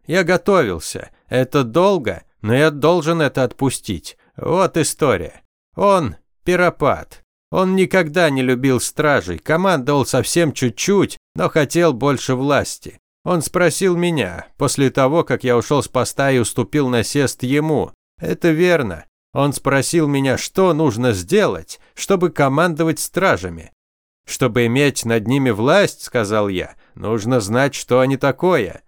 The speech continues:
как их оживлять, как они начали быть». «Подожди, не спрашивай, это не важно, это по боку, от побочного надо уходить».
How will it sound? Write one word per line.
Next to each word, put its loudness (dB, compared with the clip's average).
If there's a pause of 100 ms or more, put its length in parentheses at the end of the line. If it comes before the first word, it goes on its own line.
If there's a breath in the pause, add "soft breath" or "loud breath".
(140)
как 0
их 0
оживлять, 0
как 0
они 2
начали 0
быть». -2 (320)
«Подожди, -2
не 0
спрашивай, -2 (160 soft breath)
это -2
не 2
важно, 0 (120)
это -2
по 2
боку, -4
от -8
побочного 0
надо 0
уходить». -4